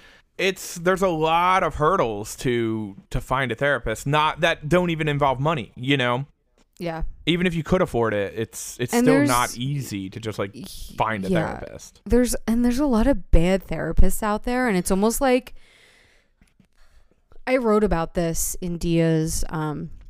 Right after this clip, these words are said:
Speaker 2: in Dia's newsletter. Uh, I'll try to find it and link to it, but, uh, I wrote about how I basically quit therapy, not, not forever, but for a time, just because I realized that in order to go to therapy and have it be effective, it's almost like you have to have pre-therapy.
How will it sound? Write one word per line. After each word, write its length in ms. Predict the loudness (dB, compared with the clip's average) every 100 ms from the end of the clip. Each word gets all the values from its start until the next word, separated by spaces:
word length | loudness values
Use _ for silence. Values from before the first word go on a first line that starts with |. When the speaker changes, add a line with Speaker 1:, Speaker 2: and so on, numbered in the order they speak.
| -4
Speaker 2:
in 120 | 0
Dia's 320 | 2 2 2
newsletter. 800 | -2 -4 -2 0 2 2 2 0 -4 -2
Uh, 300 | 0 0 0
I'll 80 | 4
try 220 | 6 6
to 60 | 4
find 260 | 0 -2
it 120 | -2 -4
and 120 | -6
link 220 | -8 -8
to 140 | -4
it, 280 | -2 -2 -2 0
but, 360 | 2 2 -2 -4
uh, 360 | -2 0 0 -2
I 120 | -2
wrote 260 | -2 -2 0
about 220 | -2 -4
how 320 | -6 -2 0
I 120 | 0
basically 440 | -2 -4 -4 -4 -4
quit 220 | -4 -4
therapy, 500 | -4 -4 -4 -4 -4
not, 480 | 0 2 2 0 -4 -4
not 240 | -4 -4
forever, 520 | -2 2 2 2 0
but 240 | 0 -4 -4
for 340 | -2 0 -2 -4 -14 -20 -20 -4
a 100 | 0
time, 380 | 2 4 4 2
just 160 | 0 -2
because 220 | -2 0
I 60 | 0
realized 600 | 0 2 4 4 2 0
that 160 | -2
in 100 | -2
order 280 | -2 0 2
to 80 | 2
go 280 | 2 2 4
to 100 | 2
therapy 840 | 0 -2 0 0 0 0 2 0 -2
and 200 | -2 -2
have 240 | -2 0
it 120 | 0
be 120 | 0
effective, 560 | -4 -4 -6 -2 -2 -2
it's 140 | -4 -6
almost 380 | -6 -4 -4
like 160 | -4 -4
you 100 | -2
have 180 | -2 0
to 80 | -2
have 240 | -2 -4 -6
pre-therapy. 1300 | -6 -4 -2 -2 -4 -4 -4 -2 2 2 0 -4 -6